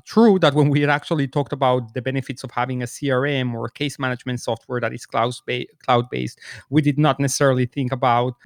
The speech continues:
the ability and the flexibility that, that, that it will give you in, in times like this in order to be able to work and take your operations remote. Um, but, uh, the reality is that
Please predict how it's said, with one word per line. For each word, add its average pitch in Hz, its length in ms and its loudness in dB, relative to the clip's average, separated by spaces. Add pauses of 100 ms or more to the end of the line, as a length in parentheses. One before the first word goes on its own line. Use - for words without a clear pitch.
(100)
the 131 240 -2
ability 143 720 0
and 123 100 -2
the 127 40 -6
flexibility 135 600 -4
that, 123 160 -6
that, 120 280 -4 (100)
that 117 160 -6
it 120 160 -6
will 120 200 -4 (100)
give 170 340 -2
you 120 380 0 (360)
in, 131 380 2 (200)
in 127 140 -2
times 131 320 -2
like 117 220 -2
this 131 340 0
in 127 80 -2
order 127 220 0
to 117 140 -10
be 127 100 0
able 123 220 -2
to 127 100 -8
work 127 460 -4
and 123 100 -6
take 127 160 -4
your 123 140 -2
operations 120 600 -6
remote. 120 440 0 (440)
Um, 113 680 0 (420)
but, 123 400 2 (240)
uh, 123 840 0
the 127 120 -6
reality 143 440 -2
is 123 120 -4
that 127 160 -2